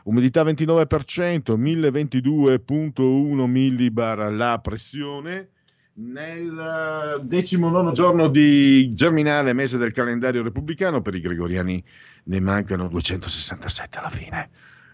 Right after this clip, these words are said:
Per tutti, è un giovedì, Zoibe, otto di aprile, anno domini duemilaventuno, venti ventuno che dir si voglia, e come sempre l'abbraccio forte, forte, forte, forte, forte, forte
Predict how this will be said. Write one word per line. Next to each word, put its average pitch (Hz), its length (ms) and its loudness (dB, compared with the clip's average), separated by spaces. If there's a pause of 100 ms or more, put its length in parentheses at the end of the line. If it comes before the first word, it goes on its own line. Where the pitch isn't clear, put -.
(320)
Per 135 140 0
tutti, 165 440 2
è 139 80 4
un 147 120 0
giovedì, 165 400 0
Zoibe, 143 720 2
otto 151 260 -4
di 131 80 -6
aprile, 123 540 -2
anno 113 260 -6
domini 101 560 -4
duemilaventuno, 98 760 -6
venti 95 240 -8
ventuno 95 300 -4
che 92 80 -10
dir 117 160 -2
si 165 140 4
voglia, 165 320 4
e 131 160 2
come 135 200 -6
sempre 131 300 0
l'abbraccio 113 400 0
forte, 117 240 -2
forte, 107 220 -4
forte, 107 180 -4
forte, 110 220 -6
forte, 110 240 -6
forte 143 400 -2